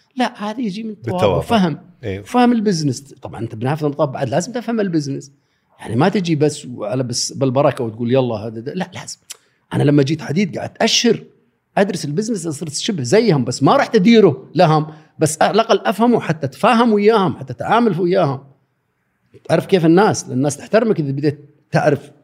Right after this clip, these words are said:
Speaker 1: كيف تتفاهم معاهم بشغلهم. بس أنت ما توجههم. في واحد مدير الصلب فيه، ومدير ال-، الدرفلة فيه، ومدير الدي آر آي فيه، وكل واحد موجود إدارته.
Speaker 2: كل واحد في مكانه
Speaker 1: كل واحد
Speaker 2: وفي،
Speaker 1: مكانه.
Speaker 2: في مهمته.
Speaker 1: صحيح.
Speaker 2: آخر سؤال.
Speaker 1: تفضل.
Speaker 2: آه، لو رجع فيك الزمن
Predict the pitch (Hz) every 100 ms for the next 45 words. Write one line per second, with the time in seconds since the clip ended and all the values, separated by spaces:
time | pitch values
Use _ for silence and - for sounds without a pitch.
0 | _ - 156 156 - 156 131 123 120 139
1 | 117 - 214 139 95 - _ _ - -
2 | 123 226 269 240 180 127 113 - 196 202
3 | 156 143 135 147 127 - 156 107 156 170
4 | - - - 127 135 147 143 139 135 165
5 | 147 151 123 190 226 190 156 143 147 143
6 | 131 147 139 143 139 220 240 214 220 302
7 | 302 254 277 277 302 320 330 294 294 311
8 | 240 - - 120 120 143 - 113 95 107
9 | 120 104 294 269 262 - 311 311 - 87
10 | - - 95 95 87 - - - 269 262
11 | - 160 170 - - 85 82 101 - _
12 | - 101 110 110 98 92 87 - - _
13 | - 104 110 107 90 104 - 85 95 92
14 | 131